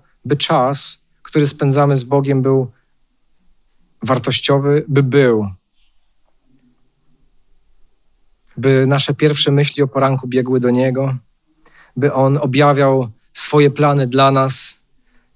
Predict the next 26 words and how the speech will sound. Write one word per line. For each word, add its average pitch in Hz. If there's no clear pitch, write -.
I -
naprawdę 165
robi 156
to 160
niezwykłą 135
różnicę. 113
Kiedy 180
nie 185
żyjemy 190
dla 160
siebie 160
i 143
mówimy, 143
„Ja 170
chcę, 156
żeby 135
tutaj 131
mi 135
było 123
dobrze, 139
e, 120
ja 143
tutaj 120
chcę -
być”. -
Nie, 170